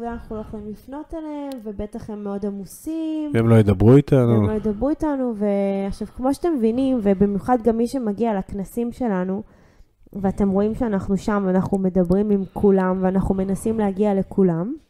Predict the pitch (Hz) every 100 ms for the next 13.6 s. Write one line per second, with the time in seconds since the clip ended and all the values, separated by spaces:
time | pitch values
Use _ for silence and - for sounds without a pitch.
0 | _ _ _ _ - - 214 269 262 226
1 | 175 269 277 208 180 - - - - 185
2 | 202 277 247 202 208 208 180 190 - 185
3 | - 170 165 170 - _ _ _ _ -
4 | 190 185 208 208 190 202 202 196 - 196
5 | 190 185 196 - - - - 185 175 170
6 | 170 165 - 175 175 175 - 180 175 175
7 | 175 185 - - 190 - 196 190 202 185
8 | 185 185 - 175 - 165 233 - _ _
9 | _ _ _ 175 170 190 185 185 185 185
10 | 185 190 - _ - - 208 220 226 196
11 | - - 214 190 - 190 - 185 175 262
12 | - _ _ _ _ _ _ 196 185 180
13 | 185 - 190 190 -